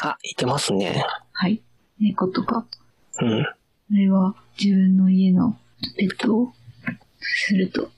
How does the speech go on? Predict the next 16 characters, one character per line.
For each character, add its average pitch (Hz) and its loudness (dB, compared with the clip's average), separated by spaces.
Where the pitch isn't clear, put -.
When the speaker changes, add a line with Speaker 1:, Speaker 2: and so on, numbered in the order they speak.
Speaker 2:
か - -2
わ 175 0
い 180 2
い。 214 2
Speaker 1:
<laughs> - -4
Speaker 2:
う - -8
ん。 170 2
Speaker 1:
ど 165 -2
こ - -2
だ 143 -2
っ - -6
た - -6
っ - -12
け、 - -8
こ - -4
れ。 - -4